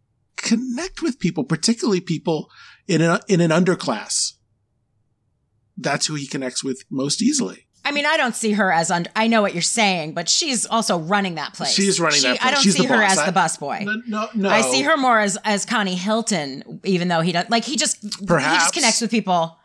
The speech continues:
Speaker 2: the way he
Speaker 1: Perhaps.
Speaker 2: connects with people.
Speaker 1: Yeah, fair enough. But, but I'm saying it's, it's never, <laughs> he didn't, like, even Connie, he didn't connect with as Connie that first time.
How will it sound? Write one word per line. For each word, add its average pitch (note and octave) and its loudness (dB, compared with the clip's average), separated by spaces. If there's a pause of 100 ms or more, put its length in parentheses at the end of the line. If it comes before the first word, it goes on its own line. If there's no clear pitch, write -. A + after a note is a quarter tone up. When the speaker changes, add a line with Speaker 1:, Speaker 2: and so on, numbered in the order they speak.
(120)
Speaker 2:
the C#3 -4
way C3 0
he - 0
Speaker 1:
Perhaps. F#3+ 2
Speaker 2:
connects F#3+ 0
with D#3 -10
people. E3 -8
Speaker 1:
Yeah, D#3+ -2 (500)
fair G3+ -2
enough. E3+ -2
But, E3 -2
but D#3+ 2
I'm D#3+ -2
saying D#3 -2
it's, C#3 -4 (420)
it's F3+ 0
never, E3+ 4 (640)
<laughs> - -12
he - 2
didn't, A3+ 0
like, D#3 0 (100)
even G3+ 2
Connie, D#3+ 0
he C3+ 0
didn't C#3 0
connect C3+ -2
with B2 -4
as G#2 -4
Connie A#2 -8
that - -12
first - -12
time. - -20